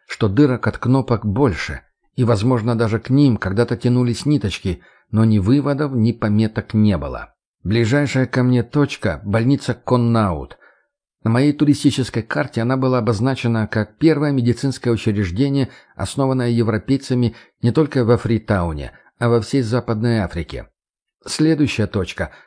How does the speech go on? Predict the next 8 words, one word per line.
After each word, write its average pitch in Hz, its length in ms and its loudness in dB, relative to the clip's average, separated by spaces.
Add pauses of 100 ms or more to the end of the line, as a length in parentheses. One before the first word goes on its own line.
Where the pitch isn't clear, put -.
(140)
Музей 113 320 4
мира, 110 560 2 (280)
брошюру 107 460 0
которого 120 440 0
я 113 160 2
нашёл 110 280 -2
в 98 60 -2
библиотеке. 98 800 -2